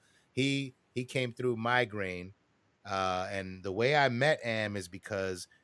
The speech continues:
we were Realm Z. We had a recording studio, rehearsal space. And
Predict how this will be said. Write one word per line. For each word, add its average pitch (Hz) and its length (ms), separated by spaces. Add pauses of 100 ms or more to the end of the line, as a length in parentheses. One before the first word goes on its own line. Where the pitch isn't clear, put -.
(160)
we 127 280
were 123 260
Realm 113 420
Z. 107 420
We 101 120
had 101 160
a 104 40
recording 104 440
studio, 95 480
rehearsal 92 480
space. 92 500 (560)
And 101 760